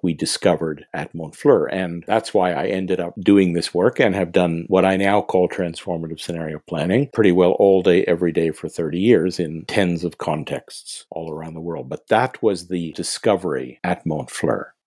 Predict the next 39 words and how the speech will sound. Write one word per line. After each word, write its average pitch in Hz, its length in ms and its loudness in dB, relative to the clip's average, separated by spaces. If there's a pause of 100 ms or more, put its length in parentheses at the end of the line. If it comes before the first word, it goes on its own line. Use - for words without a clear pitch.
(120)
There 135 300 4
is 127 140 0
another 160 640 0
important 123 680 0
feature 107 640 -4
of 95 300 -8
doing 117 720 2 (100)
scenario 101 640 2
work 90 320 2
or 95 100 0
futures 101 640 2
work 85 480 -2
with 117 260 2
a 104 60 -4
team 110 360 -2
of 95 120 0
actors 87 400 -4
from 90 240 -4
across 98 420 0
the 90 100 -8
system 90 440 -4
you're 82 100 -4
trying 85 320 -6
to - 120 -8
understand. 80 640 -4 (120)
In 117 160 0
Shell, 160 540 4
when 104 240 2
we 107 100 2
wanted 120 420 2
to 117 100 -6
try 104 380 2
to 95 420 0
understand 101 680 2
what - 140 2
was 90 100 -6
going 87 260 0
on 110 300 4
or 82 240 -6